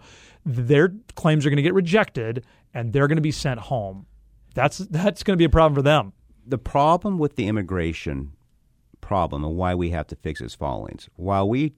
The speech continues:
Speaker 2: discussed earlier how government does not work right now, <laughs> it still gets five-star to most other countries in the world, <laughs> right? I mean,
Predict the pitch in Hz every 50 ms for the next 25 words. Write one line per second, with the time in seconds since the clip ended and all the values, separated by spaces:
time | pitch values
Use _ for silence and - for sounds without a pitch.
0 | _ _ - 107 - - - 101 98 95 - - - - 90 85 82 82 78 73
1 | 76 76 76 76 85 85 80 76 73 78 85 85 85 87 78 65 73 76 71 78
2 | 76 52 60 73 76 - - 85 80 82 67 78 80 85 95 107 - _ _ _
3 | 117 113 104 113 - _ 104 - - _ - - - _ - 95 - _ _ _
4 | - - - 120 - - - - 131 135 113 107 98 - - - 90 87 85 -
5 | - 90 80 82 82 78 78 82 80 - 82 73 78 - - 82 78 - 87 78
6 | 71 78 76 73 73 76 65 62 - - - _ _ _ - - - - - -
7 | 180 - - 170 156 640 - - - - 202 196 - - - 196 - 185 170 -
8 | 214 196